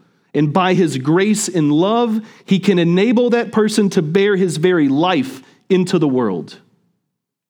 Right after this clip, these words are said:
And for as messy as that community may be,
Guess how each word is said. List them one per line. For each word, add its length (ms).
And 120
for 160
as 160
messy 720
as 140
that 180
community 640
may 220
be, 500